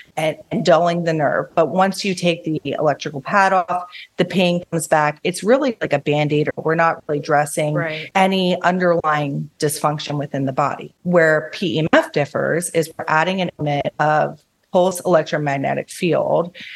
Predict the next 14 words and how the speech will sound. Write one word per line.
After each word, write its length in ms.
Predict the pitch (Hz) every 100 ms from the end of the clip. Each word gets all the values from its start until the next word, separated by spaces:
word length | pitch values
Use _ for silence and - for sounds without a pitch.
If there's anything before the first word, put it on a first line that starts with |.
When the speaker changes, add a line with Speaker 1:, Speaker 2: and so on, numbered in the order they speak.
| - _ -
Speaker 1:
With 180 | 165 147
our 220 | - 170
machines, 600 | 170 165 - 143 143 143
there's, 360 | 156 139 - - _ -
there's 300 | 180 175 -
two 200 | 339 247
levels. 400 | 160 139 113 -
So 120 | 160
there's 240 | 156 147
low 200 | 175 165
intensity 520 | 170 165 170 - 156 139
and 80 |
high 160 | 143 147
intensity. 580 | 143 143 143 - 143